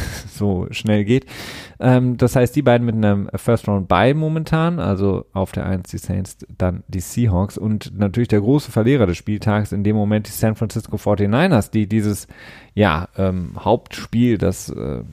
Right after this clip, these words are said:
wie soll man sagen, das Blockbuster-Spiel, auf das sich alle so gefreut haben, die, ähm, bei den Baltimore Ravens knapp verloren haben durch das,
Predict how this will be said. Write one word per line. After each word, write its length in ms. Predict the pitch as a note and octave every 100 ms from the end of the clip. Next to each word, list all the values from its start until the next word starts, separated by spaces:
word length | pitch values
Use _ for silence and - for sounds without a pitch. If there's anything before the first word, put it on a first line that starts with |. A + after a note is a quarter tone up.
| - - -
wie 160 | F#2
soll 160 | F2+ F2
man 140 | F2
sagen, 200 | F#2 F#2
das 140 | F2 -
Blockbuster-Spiel, 720 | A#2+ - G2 - G2 - G2+
auf 100 | F#2+
das 140 | G2
sich 140 | F#2+ F#2
alle 100 | F#2+
so 120 | F#2
gefreut 300 | F#2 G2+ G2
haben, 200 | G2 F#2+
die, 180 | F2+ F2+
ähm, 260 | F#2 F#2
bei 120 | F2 F#2+
den 160 | F#2+
Baltimore 400 | G#2 G2+ G2+ F#2
Ravens 560 | A#2 D3+ A2+ F2+ - -
knapp 320 | A2 G2 -
verloren 580 | - G2 G#2 G#2+ A2 F#2+
haben 360 | G2 G#2+ C3 C#3 - - -
durch 180 | G2 F#2+
das, 300 | G#2 -